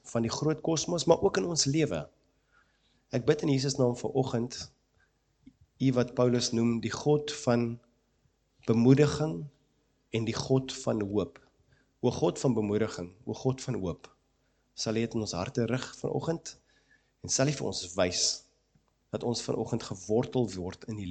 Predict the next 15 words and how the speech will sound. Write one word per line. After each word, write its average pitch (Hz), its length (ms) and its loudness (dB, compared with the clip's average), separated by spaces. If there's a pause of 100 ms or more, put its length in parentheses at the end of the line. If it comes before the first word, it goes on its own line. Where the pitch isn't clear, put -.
liefde 107 340 -4 (100)
van 98 140 -8
God, - 440 -12 (320)
in 95 160 -6
Jesus 92 320 -8
naam. 76 240 -8 (400)
Amen. 95 300 0 (1300)
So 139 200 8
Moses 147 680 4 (300)
lei 107 200 6
die 123 80 4
volk 131 360 4
uit, - 280 -2
ehm, 98 280 0 (180)
Egipte. 90 500 0